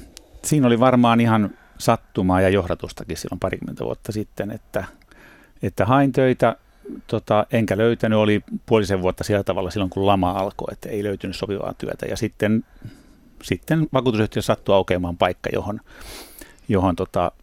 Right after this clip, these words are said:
pääsin sisälle. Ja, ja tämmönen tarjouskäsittelijän homma. Ja, ja sitten, tota, pikkuhiljaa mä oon ollut sitten kaksikymmentä vuotta alalla ja siinä on ollut varmaan seitsemän, kahdeksan erilaista tehtävää, semmosia kolmen, neljän vuoden jaksoja.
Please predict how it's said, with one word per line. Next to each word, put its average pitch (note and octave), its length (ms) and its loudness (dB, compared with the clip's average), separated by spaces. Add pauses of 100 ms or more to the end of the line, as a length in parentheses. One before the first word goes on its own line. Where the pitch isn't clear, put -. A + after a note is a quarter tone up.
(140)
pääsin F#2+ 340 -2
sisälle. G2+ 500 0 (500)
Ja, G2 340 -8
ja F2+ 100 -10
tämmönen F#2+ 260 -8
tarjouskäsittelijän G2 920 -4
homma. G2+ 320 -6
Ja, - 140 -12 (160)
ja G2 100 -6
sitten, F#2 300 -8
tota, G2 200 -4
pikkuhiljaa G#2+ 640 2
mä G#2 100 2
oon G#2 100 2
ollut G2 200 -2
sitten F#2 300 -6
kaksikymmentä F#2 440 -4
vuotta F2+ 320 -6 (920)
alalla A2 440 4
ja G2 200 4
siinä G2 220 -2
on F#2+ 80 -2
ollut F#2 320 -2 (760)
varmaan F#2+ 280 -2
seitsemän, G2 380 -2
kahdeksan F#2+ 400 -2
erilaista G2 380 -6
tehtävää, - 440 -6
semmosia G2 320 -8
kolmen, G2 300 -4
neljän - 220 -8
vuoden - 220 -8
jaksoja. - 400 -8